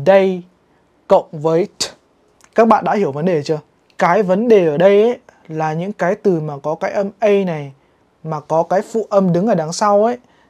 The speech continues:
thì người Việt chúng ta ấy, thường sẽ tự động biến cái âm A này thành cái âm E ở trong tiếng Việt. Nhưng mà phát âm đúng, phát âm chuẩn ấy,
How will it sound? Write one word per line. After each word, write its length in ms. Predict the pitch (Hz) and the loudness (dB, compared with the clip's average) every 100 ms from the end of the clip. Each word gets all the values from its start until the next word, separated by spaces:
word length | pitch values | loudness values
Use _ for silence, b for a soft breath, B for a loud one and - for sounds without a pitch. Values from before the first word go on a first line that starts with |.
| b _ | b _
thì 360 | - 175 170 156 - - | -10 -4 -4 -6 -10 -8
người 120 | 156 | -6
Việt 220 | 147 160 | -2 -2
chúng 140 | 160 180 | -2 0
ta 240 | 208 190 | 2 2
ấy, 120 | 208 262 _ _ _ - | 0 -6 _ _ _ -2
thường 340 | 196 170 147 b b - | 0 0 -2 b b -18
sẽ 360 | - 196 208 226 _ | -6 0 0 -2 _
tự 140 | 226 220 | -2 2
động 180 | 294 294 - | 2 2 0
biến 340 | 185 170 202 | 0 0 -2
cái 260 | - 175 - | -2 -4 -2
âm 220 | 208 190 - | -4 -6 -2
A 140 | 214 196 196 180 | 2 4 2 -2
này 140 | 160 | -8
thành 220 | - 160 147 | -10 -12 -10
cái 160 | 156 | -8
âm 180 | - 190 185 | -6 -8 -4
E 300 | 226 220 214 | 2 6 6
ở 100 | 185 | 4
trong 220 | 156 175 | -2 -6
tiếng 200 | 170 165 | -6 -4
Việt. 220 | 180 165 - b b b b | -2 -2 -4 b b b b
Nhưng 180 | 175 185 | -6 -4
mà 100 | 170 | -4
phát 240 | 156 208 - | -4 -8 -6
âm 280 | 185 196 | -6 0
đúng, 360 | 196 180 240 294 | 2 2 0 -4
phát 200 | - 226 | -12 -10
âm 160 | 190 180 | -8 -4
chuẩn 260 | 175 135 | -4 -4
ấy, 140 | 165 | -6